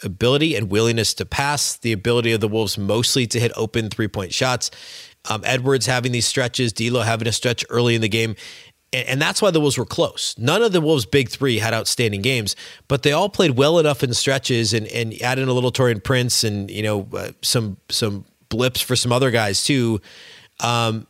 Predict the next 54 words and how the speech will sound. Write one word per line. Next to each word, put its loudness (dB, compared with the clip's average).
and 0
the 2
Wolves 2
were 4
able 4
to -2
hang -2
around 2
in 2
this 0
game 0
despite -2
easily, 0
they, -2
I -2
mean, 0
they 2
were 2
down -2
ten -2
for -2
quite 0
a 2
while, 0
you -4
know, -2
hovering 0
around 0
ten. -2
The -2
deficit 2
was, 2
they 2
could 2
have 0
easily 2
lost 0
this -2
game -2
by 0
more 2
than 0
that, -4
but -2
they 2
showed 4
the 2
grit, 2
the 0
stick-to-itiveness 0
down -2
the -2
stretch, -2
um, 0